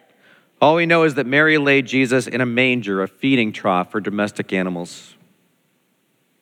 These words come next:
There was probably no midwife that night and certainly no fanfare. At least there wasn't any fanfare in Bethlehem that night.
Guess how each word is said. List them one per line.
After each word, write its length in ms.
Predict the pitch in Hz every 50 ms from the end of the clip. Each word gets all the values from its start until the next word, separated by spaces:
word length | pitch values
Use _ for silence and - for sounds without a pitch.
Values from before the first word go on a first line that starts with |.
| - - - - - _ _ -
There 100 | 135 139
was 80 | 135
probably 260 | - 170 165 170 170
no 180 | 165 160 156 147
midwife 520 | 139 147 156 160 147 156 156 151 143 -
that 200 | - 156 147 139
night 280 | 131 143 147 151 147 127
and 120 | 113 131
certainly 520 | 127 - - 160 160 151 151 151 151 139 135
no 240 | 127 127 123 120 113
fanfare. 720 | - - 117 104 101 101 98 - - 87 82 85 90 92 95 _ _ _ _ _ _ _ _ _ _ _ _ _ _ _ _ _ _ _ _ _ _ _ _ _ _ _ _ _ _ _ - -
At 120 | - 131 135
least 260 | 147 185 208 190 -
there 100 | 202 180
wasn't 340 | 165 165 165 135 156 151 127
any 200 | 127 139 131 123
fanfare 800 | - - 131 127 127 123 123 - 127 120 117 117 117 110 104 98 - _ _ _ _ _ _ _ _ _ -
in 160 | 120 113 104
Bethlehem 560 | 107 131 135 127 - 101 92 95 92 87 85
that 160 | 80 76 73
night. 340 | 78 78 76 80 - _ -